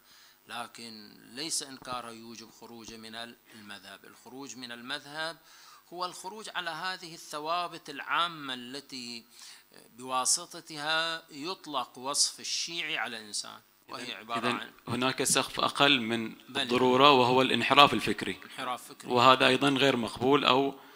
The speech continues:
Speaker 2: يحت-،
Speaker 1: يعني مثل إنسان يجي ينكر بعض مسلمات الطب أو مسلمات القوانين الهندسة أو غير ذلك بلا برهان، أنت تقول لي: "ليش؟ هذا شيء مشهور معروف، هاي كتب التاريخ موجودة، الروايات موجودة"،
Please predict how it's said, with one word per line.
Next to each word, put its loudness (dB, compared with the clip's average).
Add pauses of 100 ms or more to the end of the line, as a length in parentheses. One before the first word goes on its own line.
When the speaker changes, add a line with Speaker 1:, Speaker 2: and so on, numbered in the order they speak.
(220)
Speaker 2:
يحت-، -6 (240)
Speaker 1:
يعني -8
مثل -12
إنسان -6 (100)
يجي -14
ينكر -14
بعض -10
مسلمات -10
الطب -18 (160)
أو -18
مسلمات -14
القوانين -16
الهندسة -12 (500)
أو -14
غير -12
ذلك -16 (140)
بلا -10
برهان، -14 (160)
أنت -20
تقول -20
لي: -14
"ليش؟ -10
هذا -14
شيء -10
مشهور -14
معروف، -12
هاي -12
كتب -20
التاريخ -16
موجودة، -16
الروايات -16
موجودة"، -18